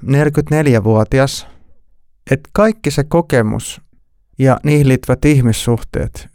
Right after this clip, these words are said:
hyvät ja huonot ja semmoset, mitä ehkä ei olisi aiemmin tarvinnut tai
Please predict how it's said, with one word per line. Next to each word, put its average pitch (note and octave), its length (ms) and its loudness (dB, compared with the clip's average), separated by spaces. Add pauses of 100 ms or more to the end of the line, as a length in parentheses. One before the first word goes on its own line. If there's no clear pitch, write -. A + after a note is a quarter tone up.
hyvät F3+ 340 2
ja A#2 120 2
huonot A#2+ 460 0
ja G#2+ 160 -4 (300)
semmoset, A#2+ 680 -6 (560)
mitä D#3 280 0
ehkä D3 300 -2 (160)
ei D3+ 100 4
olisi C#3+ 280 -2 (360)
aiemmin B2+ 440 2 (320)
tarvinnut B2+ 680 2
tai A#2+ 260 2